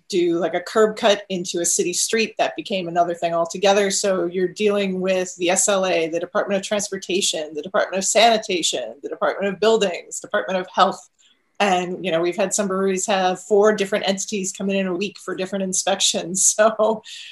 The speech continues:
trying to make sure that everybody is up to date on what they know they need to be doing, 'cause there's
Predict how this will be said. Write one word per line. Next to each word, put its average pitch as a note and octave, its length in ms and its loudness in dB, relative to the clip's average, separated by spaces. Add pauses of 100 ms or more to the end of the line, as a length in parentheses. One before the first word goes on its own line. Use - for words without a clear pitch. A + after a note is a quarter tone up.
(120)
trying B3+ 140 6
to B3 60 4
make B3 140 2
sure A3 260 4
that G#3 140 4
everybody G3 400 4
is F#3 280 0
up G3 160 0
to G3 60 -8
date F#3+ 360 4
on F3 680 2
what F#3 360 2 (140)
they G#3+ 240 6
know G#3 220 4
they F#3+ 180 2
need F3+ 200 -2
to F#3 80 -8
be E3+ 120 -6
doing, E3+ 460 -4
'cause F3+ 400 -4
there's F3+ 340 -2